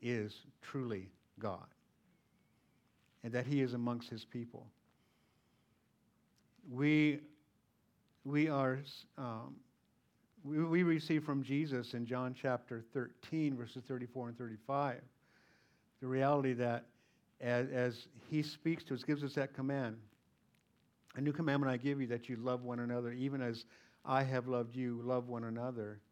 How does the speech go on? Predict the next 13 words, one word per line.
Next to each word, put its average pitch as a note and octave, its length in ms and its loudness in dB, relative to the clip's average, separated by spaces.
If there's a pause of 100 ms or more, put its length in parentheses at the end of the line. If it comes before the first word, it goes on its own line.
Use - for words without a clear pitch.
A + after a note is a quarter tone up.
(1200)
All, D3 500 6 (1080)
all E3 280 6
will D3+ 220 6
know C#3+ 320 4
that B2 180 -2
you B2 160 0
are A#2 80 -2
my C3 440 2
disciples B2+ 840 -6 (460)
if C3 240 0
you B2 80 0
have A2 380 -2 (120)
love A2 280 -2